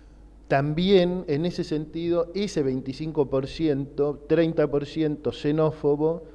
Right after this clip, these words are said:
tuvo mucha menos capacidad hegemónica.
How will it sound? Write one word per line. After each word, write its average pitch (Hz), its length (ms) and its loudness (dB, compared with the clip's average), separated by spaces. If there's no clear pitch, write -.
tuvo 165 260 8
mucha 165 460 4
menos 151 340 0
capacidad 107 540 -4
hegemónica. 95 800 -8